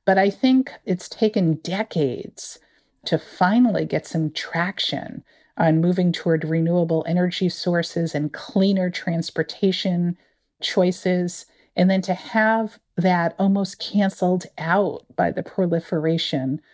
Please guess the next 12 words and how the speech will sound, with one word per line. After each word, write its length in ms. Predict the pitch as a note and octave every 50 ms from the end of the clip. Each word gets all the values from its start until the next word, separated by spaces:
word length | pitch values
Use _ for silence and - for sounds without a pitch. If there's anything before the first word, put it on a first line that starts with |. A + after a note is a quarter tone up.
| _ _ _ _ _ _ -
of 420 | - E3 D#3+ D#3 D#3 D3+ - -
carbon 420 | - - - G3+ G#3 G3+ G#3+ G#3 F#3
emissions 500 | E3+ E3 D#3+ D3+ - - E3 D#3+ D3+ -
from 220 | - - E3 D#3+
ethane 400 | - D#3+ D#3+ - - E3+ D#3+ D#3
cracker 400 | - - - A3+ B3 - A#3+ G#3
facilities 760 | - - E3+ E3 - - E3+ D#3+ E3 - - C3 D#3 - -
would 320 | - E3+ E3 E3+ E3+ F3+ G3
really, 520 | A#3+ B3 A#3 G3+ F#3 E3+ D3 - D3+ D3+ -
really 500 | E3 D#3+ D#3+ F3 F3+ F3+ E3+ D3 C3+ -
be 240 | - - D3+ D#3 C#3+
problematic. 960 | - - - D#3+ C#3+ - - - - C#3+ D3 - - - - - - - -